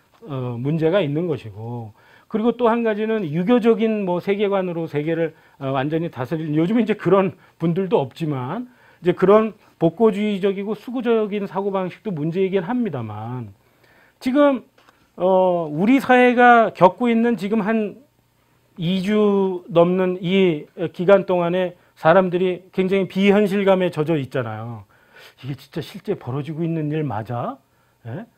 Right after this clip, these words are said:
이게 지금 우리가 살고 있는 세상이 진짜 이래?" 이제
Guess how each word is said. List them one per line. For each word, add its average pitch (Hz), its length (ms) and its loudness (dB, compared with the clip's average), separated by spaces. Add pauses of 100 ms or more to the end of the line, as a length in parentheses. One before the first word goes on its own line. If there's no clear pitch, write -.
(240)
이게 151 200 -2
지금 156 260 -4
우리가 156 280 0
살고 175 280 -4
있는 180 200 -4
세상이 165 360 -8
진짜 135 360 -4
이래?" 135 500 -4 (360)
이제 220 300 -2